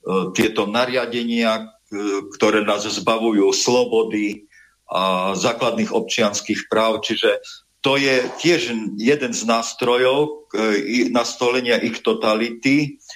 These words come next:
No a je o to zakernejší, že vlastne siaha vlastne na našu už aj telesnú integritu, keď nás nutia k povinnému očkovaniu neoverenými vakcínami,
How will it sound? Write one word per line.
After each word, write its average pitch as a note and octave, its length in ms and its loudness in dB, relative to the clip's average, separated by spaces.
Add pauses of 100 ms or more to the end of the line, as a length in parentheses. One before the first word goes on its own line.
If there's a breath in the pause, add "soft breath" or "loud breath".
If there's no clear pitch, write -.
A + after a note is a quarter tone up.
(220 loud breath)
No A2+ 240 2
a A2+ 160 0
je B2+ 80 2
o C#3+ 160 2
to D3+ 160 0
zakernejší, A#2+ 1040 -2
že A2 160 2
vlastne G#2+ 640 2
siaha A#2 480 -2
vlastne G#2 400 -2
na G#2 80 2
našu A2+ 400 0
už A2+ 160 2
aj G#2+ 160 0
telesnú C3+ 480 0
integritu, G#2+ 720 2 (320 loud breath)
keď A2 160 2
nás A2 240 2
nutia B2+ 400 2
k - 80 -20
povinnému A#2 480 0
očkovaniu A2 720 0 (240 loud breath)
neoverenými A#2 880 0
vakcínami, G#2+ 960 0